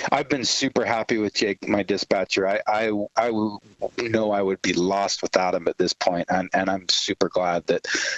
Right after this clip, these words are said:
I've got a guy like him in my corner fighting for me and helping me out.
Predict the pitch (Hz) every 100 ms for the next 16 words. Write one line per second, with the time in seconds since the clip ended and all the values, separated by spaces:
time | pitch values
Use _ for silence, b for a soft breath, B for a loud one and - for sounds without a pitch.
0 | B - - 90 82 - 90 87 92 87
1 | 85 - - 90 87 95 87 85 - 92
2 | 85 - 92 85 - - 87 87 82 80
3 | 85 - 80 80 76